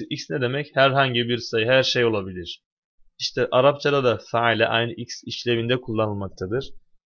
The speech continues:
Bir yerde faile kalıbını gördüyseniz bilin ki x, yani faile yerine nasara getir, ne bileyim haraca getir, kefara getir,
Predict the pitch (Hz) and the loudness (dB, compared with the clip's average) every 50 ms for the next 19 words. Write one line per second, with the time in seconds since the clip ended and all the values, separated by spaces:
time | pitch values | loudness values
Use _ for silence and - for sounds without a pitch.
0 | _ 165 175 165 143 123 113 113 107 - - - 113 113 117 120 120 - - - | _ 2 6 6 6 6 4 2 0 0 -6 -2 2 2 4 4 2 0 0 -4
1 | 110 107 101 101 98 101 98 104 104 101 95 117 139 - - 151 151 156 165 165 | -4 -2 -2 -6 -8 -6 -4 -2 -2 -2 -2 -4 -6 -4 -4 -4 -2 -2 -4 -6
2 | 165 - _ _ _ _ _ _ _ _ _ _ _ _ _ _ 175 - 165 151 | -8 -18 _ _ _ _ _ _ _ _ _ _ _ _ _ _ 0 2 4 4
3 | 139 127 127 - 160 156 160 - - 160 151 123 101 - - - - - - _ | 4 4 2 0 0 0 0 2 6 6 6 6 6 0 -8 -8 -8 -10 -12 _
4 | - - - 120 123 120 120 117 117 113 110 _ - 135 131 127 131 131 131 131 | -12 -4 2 6 6 6 6 6 2 -2 -4 _ 0 4 6 6 6 6 6 6
5 | 127 127 123 123 123 123 127 127 117 113 120 117 - 127 120 117 120 117 113 113 | 6 6 6 4 4 2 0 0 2 0 0 0 4 2 4 4 4 4 2 -2
6 | 117 - 120 117 117 117 117 117 117 113 113 113 117 117 107 107 104 - - 117 | -2 -2 -2 -2 0 -2 -4 -6 -6 -6 -2 -2 0 -2 -2 -4 -10 0 2 4
7 | 117 123 120 113 117 120 113 113 113 - 120 117 117 117 120 - - 101 98 - | 4 4 4 4 2 2 2 0 -2 -2 -2 -2 -2 -4 -6 -8 -8 -8 -6 -4
8 | 107 110 117 117 113 113 113 - 117 120 120 | -2 0 0 0 0 -2 -4 -4 -4 -4 -4